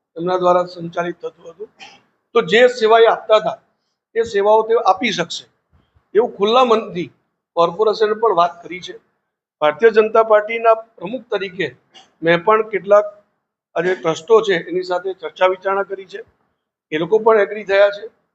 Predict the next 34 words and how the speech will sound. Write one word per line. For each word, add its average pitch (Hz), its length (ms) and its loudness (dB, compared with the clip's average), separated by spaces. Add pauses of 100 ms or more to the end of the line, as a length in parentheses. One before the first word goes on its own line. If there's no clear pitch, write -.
અને 226 120 -2
જે 208 140 4
પ્રકારની 240 560 0 (560)
એમની 220 220 -4
માંગણી 208 400 0
અને 254 100 -4
લાગણી 202 380 0
છે 127 100 -20 (460)
એ 240 100 -6
જ 285 100 -8
પ્રકારે 202 400 0 (400)
કોર્પોરેશન 220 560 -2
પણ 220 160 -4
એમનો 214 180 0
સહયોગ 185 360 -2 (440)
આ 170 60 -6
સેવામાં 185 440 0
લેશે 180 320 -2 (560)
એવી 180 220 -8
વાત 165 220 2 (560)
બધા 170 280 4
જ 196 80 -4 (680)
લોકો 160 240 -6
સાથે 180 240 -2
ચર્ચા 175 380 -4
થયા 175 260 -4 (100)
પછી 180 320 -8 (560)
આ 151 100 0
વાત 165 260 2
થઈ 143 220 -8
છે. - 140 -20 (720)
એટલે 190 240 -2
આગામી 196 420 2
દિવસોમાં 208 580 -2